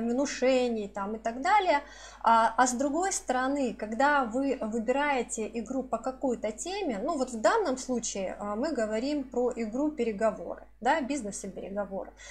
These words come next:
то здесь прорабатываются,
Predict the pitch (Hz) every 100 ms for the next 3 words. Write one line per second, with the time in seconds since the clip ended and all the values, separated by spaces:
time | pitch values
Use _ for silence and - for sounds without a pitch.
0 | - - 294 311 302 320 392 415 240 233
1 | 247 240 311 320 262 247 233 - 233 214
2 | 208 -